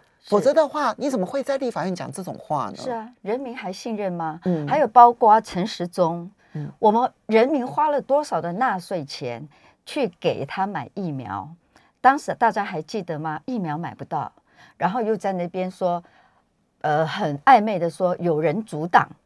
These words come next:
Speaker 1: 大家还记得这件事情吗？要不是郭台铭跳出来，几个企业家跳出来，我们现在打得到B N T吗？我无法想象，如果没有这些企业家跳出来，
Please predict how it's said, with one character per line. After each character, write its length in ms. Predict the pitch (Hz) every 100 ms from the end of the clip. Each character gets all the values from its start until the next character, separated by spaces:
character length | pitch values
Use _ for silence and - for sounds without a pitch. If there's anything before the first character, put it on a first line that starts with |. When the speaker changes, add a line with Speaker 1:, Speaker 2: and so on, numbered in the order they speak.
| _
Speaker 1:
大 80 | 240
家 140 | 254
还 120 | 233 185
记 140 | 247
得 160 | 190 156
这 140 | 196
件 180 | 180 165
事 160 | -
情 160 | 156 160
吗？ 180 | 147 147 - - -
要 100 | 339
不 120 | 294
是 100 | 285
郭 220 | 285 302
台 160 | 294 233
铭 180 | 208 220
跳 220 | - 247
出 180 | 240 208
来， 100 | 196
几 200 | 151 143
个 40 |
企 200 | 175 254
业 100 | 233
家 140 | 220
跳 180 | 220 226
出 160 | 190 226
来， 160 | 185 175 - -
我 100 | 214
们 120 | 226
现 180 | - 302
在 100 | 277
打 240 | - 104
得 140 | 104 196
到 160 | 254
B 220 | - 214
N 180 | 220 226
T 220 | 220 208
吗？ 280 | 208 190 180 - - -
我 100 | 254 240
无 100 | 339
法 180 | 403 339
想 260 | - 170 143
象， 320 | 196 233 175
如 360 | 180 196 247
果 180 | 359 262
没 160 | 160 208
有 100 | 196
这 140 | 208
些 100 | 196
企 220 | 214 -
业 140 | 208 170
家 160 | 190
跳 200 | 190 214
出 200 | 160 190
来， 180 | 170 151